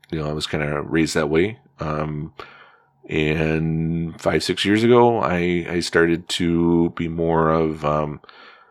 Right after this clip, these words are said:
I wanna help other people, uh, do their job and, and, and understand how to do things and, and wanna help them get better.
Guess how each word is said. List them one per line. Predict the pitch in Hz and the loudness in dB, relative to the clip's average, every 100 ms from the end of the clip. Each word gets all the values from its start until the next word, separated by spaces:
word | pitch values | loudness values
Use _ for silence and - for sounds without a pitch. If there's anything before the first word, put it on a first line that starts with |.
| _ _ _ | _ _ _
I | - | -6
wanna | 78 82 82 | -2 0 2
help | 82 82 82 | 2 2 4
other | 82 82 | 4 2
people, | 80 85 82 80 80 - - - | 0 -2 2 4 2 -2 -16 -16
uh, | - 82 80 87 | -12 -10 -10 -8
do | - | -2
their | 90 82 | 2 2
job | 85 78 76 76 73 | 2 2 4 2 0
and, | 73 - | -6 -10
and, | - 82 | -8 -6
and | 78 82 | -4 -2
understand | 82 80 78 - 78 78 | -2 -2 -4 -2 -2 -2
how | 76 | -4
to | 78 | -2
do | 95 | -2
things | 95 101 95 92 85 - | 0 0 2 -2 -4 -8
and, | 80 73 69 67 - | -8 -8 -8 -12 -12
and | 76 73 | -10 -8
wanna | 78 82 | -6 -4
help | 87 78 | -4 -6
them | 80 80 | -8 -4
get | 76 65 | -4 2
better. | 98 98 95 | 2 4 0